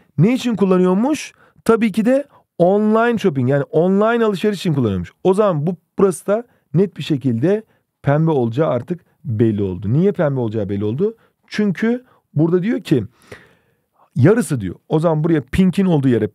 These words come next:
pink pembe demek, online shopping yazabiliriz Tonguç evladım benim. E, zaten geriye de blue kalıyor. Blue da ne oluyor?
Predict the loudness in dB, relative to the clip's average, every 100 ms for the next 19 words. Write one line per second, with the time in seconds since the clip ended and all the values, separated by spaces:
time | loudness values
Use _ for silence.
0 | _ _ -4 -2 0 0 0 0 -2 -4
1 | -6 _ _ _ 0 0 2 0 0 0
2 | 0 0 0 -2 -6 _ _ -20 -18 -12
3 | -4 -2 0 0 -2 -4 -2 0 2 0
4 | 0 -2 -4 -4 -4 -2 -2 -2 -2 -6
5 | -10 -20 _ 0 0 2 2 2 0 0
6 | 0 0 -2 -2 -2 0 0 0 0 0
7 | 0 0